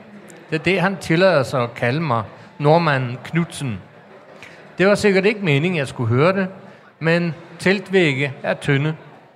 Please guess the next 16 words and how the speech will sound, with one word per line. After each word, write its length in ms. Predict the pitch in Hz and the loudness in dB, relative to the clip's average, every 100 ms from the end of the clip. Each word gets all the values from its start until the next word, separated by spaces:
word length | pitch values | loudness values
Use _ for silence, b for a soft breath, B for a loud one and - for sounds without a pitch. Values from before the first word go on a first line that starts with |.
| _ - | _ -6
og 160 | 147 143 | 0 2
jeg 140 | 180 | 2
er 40 | 170 | 0
måske 420 | 139 127 170 220 | -2 -2 -4 -4
gammel, 480 | 143 120 131 156 156 - | 0 0 0 -4 -6 -8
men 180 | 127 123 | -6 -2
jeg 100 | 113 | 0
hører 200 | 156 175 | 0 0
godt. 520 | 113 113 - - - - _ _ B B B | -2 -4 -8 -20 -20 -20 _ _ B B B
Holm 260 | 170 202 156 | 0 0 -2
tager 220 | 170 143 | 0 0
mig 160 | 123 135 | 2 0
ikke 60 | |
engang 280 | 147 135 131 | 0 0 0
i 20 | 127 | -2
forsvar, 600 | 143 135 - 151 123 | 0 -2 0 0 0